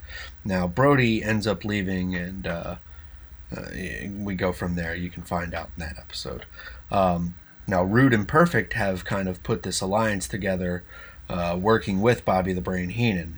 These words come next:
and he's got his little family here again. But they also introduced somebody else, a new member of their family, also a member of somebody else's family, the Genius.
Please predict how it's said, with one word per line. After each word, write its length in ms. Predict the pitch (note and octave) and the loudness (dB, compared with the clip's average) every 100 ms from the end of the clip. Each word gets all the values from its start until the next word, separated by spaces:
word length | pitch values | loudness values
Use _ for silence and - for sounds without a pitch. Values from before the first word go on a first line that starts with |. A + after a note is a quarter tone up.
| F#2 | -6
and 120 | F#2 | -4
he's 200 | G2 - | -4 2
got 180 | B2+ A#2 | 4 6
his 220 | A2+ G#2+ | 4 2
little 180 | A#2 G#2 | 0 2
family 460 | - D3 A2 F#2+ | 6 6 6 0
here 220 | F#2 F2+ | -4 -4
again. 360 | E2+ F2 E2+ - - - - - | -6 -8 -10 -14 -16 -16 -16 -8
But 160 | - - | -6 0
they 140 | A2 | 4
also 340 | B2 E3+ C3+ A2 | 6 6 4 2
introduced 460 | A2 A#2+ A#2 A2+ | 0 2 2 2
somebody 340 | - B2+ A2+ A#2 | 2 2 2 2
else, 440 | F#3 C#3+ - - | 2 2 -2 -4
a 80 | A#2+ | -2
new 380 | C3 A#3+ A#3+ B2 | 2 2 0 -2
member 360 | A2+ G2+ G2+ G2+ | -4 -4 -2 -2
of 160 | F#2+ | 0
their 160 | A#2 E3+ | 2 2
family, 500 | F3+ A2+ G2+ G#2 G#2 | 2 -2 -2 -4 -2
also 520 | D3 E3+ - A#2 A2 | 2 2 2 0 0
a 80 | G#2 | 0
member 400 | G#2 G#2+ G#2+ G2+ | -2 0 0 -2
of 80 | F2+ - - - | -4 -8 -18 -10
somebody 520 | - A#2+ G2+ F2+ E2+ - | -4 -2 -2 -2 -6 -6
else's 500 | C3 F3 E3+ G2 F2+ | -2 -2 -2 -6 -8
family, 680 | - - G2 F#2+ F#2+ F#2+ F#2+ - - - - - - | -10 -8 -6 -4 -4 -6 -8 -14 -20 -20 -20 -20 -2
the 80 | A#2+ | -2
Genius. 800 | G#2+ E3 G#3+ G#2 F2 - - | 6 8 8 4 -2 -8 -12